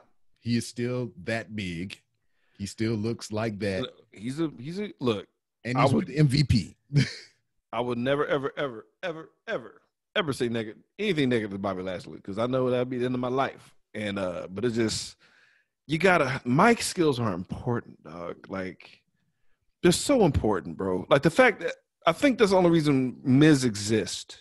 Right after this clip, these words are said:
Speaker 1: Yeah.
Speaker 2: And, like, Miz should not have worked. Miz had everything going against him to where he
Speaker 1: Mm-hmm.
Speaker 2: should not have done anything that he's done. But he could get on a fucking microphone.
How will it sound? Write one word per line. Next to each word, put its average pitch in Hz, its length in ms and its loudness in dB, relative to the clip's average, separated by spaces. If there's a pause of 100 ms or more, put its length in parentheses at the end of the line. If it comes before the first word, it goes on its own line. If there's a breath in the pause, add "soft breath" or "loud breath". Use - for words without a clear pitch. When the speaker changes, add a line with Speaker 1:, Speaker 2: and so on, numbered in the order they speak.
(160)
Speaker 1:
Yeah. 98 280 -6 (840)
Speaker 2:
And, 135 180 4
like, 127 200 4
Miz 185 400 6
should 151 200 4
not 127 260 6
have 113 100 2
worked. 104 500 -6 (180)
Miz 156 320 4
had 131 180 4
everything 139 460 2
going 117 220 4
against 104 340 -10
him 101 260 -16
to 120 80 -10
where 110 120 -6
he 92 80 -4
Speaker 1:
Mm-hmm. 95 100 -4
Speaker 2:
should 104 120 -2
not 120 360 2
have 104 540 -2 (520)
done 123 260 -4
anything 139 400 0
that 120 120 0
he's 104 160 -6
done. 90 340 -10 (840)
But 120 180 2
he 139 140 2
could 123 200 -2
get 131 120 4
on 120 140 2
a - 20 -8
fucking 113 320 -4
microphone. 107 460 -8